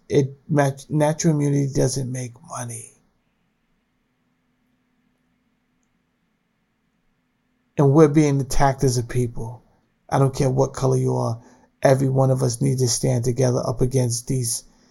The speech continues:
these criminals. They're murderers, in my opinion. Listen, that's it. My name is Jamel Saladin. I'm gonna end my show here. Thank you for rocking out with your boy.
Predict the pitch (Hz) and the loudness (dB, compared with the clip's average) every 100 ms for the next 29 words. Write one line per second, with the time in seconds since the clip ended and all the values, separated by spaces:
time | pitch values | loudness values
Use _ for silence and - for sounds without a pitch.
0 | _ _ - 135 - - 131 123 123 120 | _ _ -2 -2 0 0 0 0 -4 -6
1 | 113 - - _ _ _ _ _ _ _ | -8 -10 -14 _ _ _ _ _ _ _
2 | _ _ _ _ _ _ _ _ _ _ | _ _ _ _ _ _ _ _ _ _
3 | _ _ _ 139 127 135 127 123 117 - | _ _ _ 2 6 6 4 0 -6 -8
4 | - - _ - 135 123 117 123 120 120 | -12 -18 _ -2 -2 0 0 0 0 -4
5 | 127 _ _ _ _ _ _ _ _ - | -10 _ _ _ _ _ _ _ _ -20
6 | - _ _ - 156 160 139 135 - _ | -20 _ _ 4 6 4 0 -6 -14 _
7 | 156 170 - 170 - 147 160 165 147 - | 10 10 8 4 4 2 4 2 0 0
8 | 151 135 - 139 135 123 131 127 120 117 | 2 4 2 0 0 -2 -2 -2 -6 -12
9 | _ _ _ _ _ 147 151 147 151 160 | _ _ _ _ _ 0 2 0 0 0
10 | 151 143 - 156 147 151 156 151 151 151 | 0 0 -2 -2 -2 0 -2 0 -4 -4
11 | 143 151 156 147 151 147 143 143 131 147 | -6 4 6 6 4 0 0 -4 0 4
12 | 151 | 4